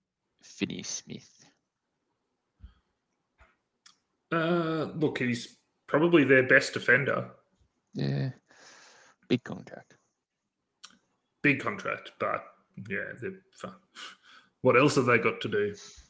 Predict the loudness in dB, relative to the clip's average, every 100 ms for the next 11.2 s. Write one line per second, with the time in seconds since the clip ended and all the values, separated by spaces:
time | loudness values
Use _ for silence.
0 | _ -20 -20 -20 -20 -20 _ _ _ _
1 | _ -16 -12 -8 -8 -6 -2 2 4 4
2 | 4 2 0 0 0 2 0 -2 0 2
3 | 2 0 -4 -2 -6 -6 -12 -4 -2 -2
4 | -6 -8 -6 -2 -2 0 -2 -4 -4 -4
5 | 0 0 0 -2 -6 -6 -2 0 0 -2
6 | -4 -6 -20 -20 _ _ _ -10 -10 -10
7 | -12 -12 -10 -10 -12 -8 -6 -6 -8 -8
8 | -4 -2 -2 -6 _ _ _ _ _ _
9 | _ _ -10 0 2 2 0 _ _ _
10 | _ _ _ _ _ -10 -2 0 2 2
11 | 0 -2